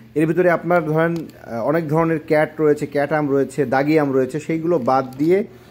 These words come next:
একটা ফ্রেশ আম যদি আপনারা নিতে চান, সেক্ষেত্রে আপনাদের প্রতি কেজি আম আমাদের কাছ থেকে যদি নিতে চান, সেক্ষেত্রে একশো টাকা কেজি পড়বে। অবশ্যই বাছাইকৃত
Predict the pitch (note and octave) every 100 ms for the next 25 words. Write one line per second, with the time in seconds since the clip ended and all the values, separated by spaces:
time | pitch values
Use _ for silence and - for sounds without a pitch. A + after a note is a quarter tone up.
0 | - A#2 B2 - E3 F#3+ G3+ F#3 E3+ E3
1 | D#3+ D3+ D3+ C#3+ C3+ B2+ D#3+ A3 A3+ -
2 | - - C#3+ D3 C#3+ C#3 C3+ B2+ C#3 C#3
3 | D3+ D3 C3 C3 A#2+ A#2 G#2+ - G#2+ A#2
4 | A#2 B2+ - B2+ B2+ C3 C#3 E3 C#3+ C3
5 | B2 - D3+ C3+ B2+ A2+ G#2 F#2+ G2 F3
6 | A3 - - - - - - - - A2+
7 | C#3+ E3+ - G3+ D#3 C#3 E3 D#3+ D#3+ D#3
8 | F#3+